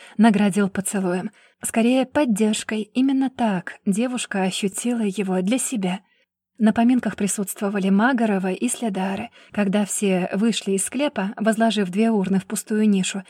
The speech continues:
направились к дому. Мужчины двигались позади. Дайра и Тина следовали за Еленой,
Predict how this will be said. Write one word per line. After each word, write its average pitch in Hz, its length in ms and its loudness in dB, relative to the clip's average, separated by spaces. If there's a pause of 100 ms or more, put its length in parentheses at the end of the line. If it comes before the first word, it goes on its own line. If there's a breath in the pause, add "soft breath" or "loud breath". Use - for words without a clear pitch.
(140 loud breath)
направились 247 520 -2
к 208 100 -4
дому. 196 380 0 (160)
Мужчины 294 340 0
двигались 220 400 0
позади. 196 520 -4 (100)
Дайра 214 480 2
и 208 360 2
Тина 233 460 0
следовали 226 500 -2
за 214 160 -4
Еленой, 202 720 -2